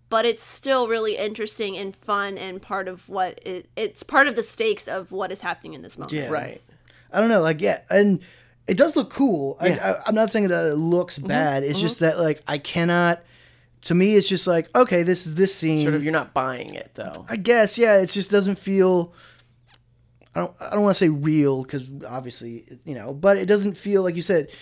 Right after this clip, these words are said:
Speaker 2: you said that ver-, the, whatever that, the v-, that word,
Speaker 3: Verisimilitude.
Speaker 2: verisimilitude.
Speaker 3: Yeah.
Speaker 2: You know, that it, it feels real,
Speaker 3: Mm-hmm.
Speaker 2: and it doesn't feel real to me. It, it feels to me, it feels like, "Oh, this is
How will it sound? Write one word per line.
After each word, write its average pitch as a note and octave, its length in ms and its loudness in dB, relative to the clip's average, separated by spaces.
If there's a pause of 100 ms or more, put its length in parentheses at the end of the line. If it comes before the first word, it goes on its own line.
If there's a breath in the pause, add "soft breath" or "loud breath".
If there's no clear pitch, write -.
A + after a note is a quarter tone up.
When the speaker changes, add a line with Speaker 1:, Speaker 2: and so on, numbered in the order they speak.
(180 loud breath)
Speaker 2:
you A3+ 260 6
said E3 400 2
that C#3 400 0 (100)
ver-, D3 380 -6
the, C#3+ 300 -6
whatever D3 400 -6
that, C3+ 300 -8
the C#3 80 -2
v-, C3+ 240 -10
that C3 260 -8
word, C#3 60 -6
Speaker 3:
Verisimilitude. C3+ 640 -6
Speaker 2:
verisimilitude. C#3 880 -6
Speaker 3:
Yeah. A2 100 -18 (600)
Speaker 2:
You C3+ 100 -4
know, C#3 180 0
that C3+ 240 -2
it, C#3 240 -4
it D3+ 180 -10
feels F3+ 560 2
real, A2 480 -16
Speaker 3:
Mm-hmm. C#3 240 -6
Speaker 2:
and D3 100 -4
it D3+ 60 0
doesn't D#3+ 300 0
feel E3+ 520 2
real A2+ 280 -12
to G#2+ 40 -18
me. G#2+ 200 -16
It, C3 140 -16 (280)
it E3 240 -12
feels B3 460 4
to F#3 80 -2
me, F#3+ 220 2
it F3+ 260 -8
feels A3 500 4
like, E3 240 2
"Oh, C4 200 2
this D#3+ 180 -2
is D#3 200 -8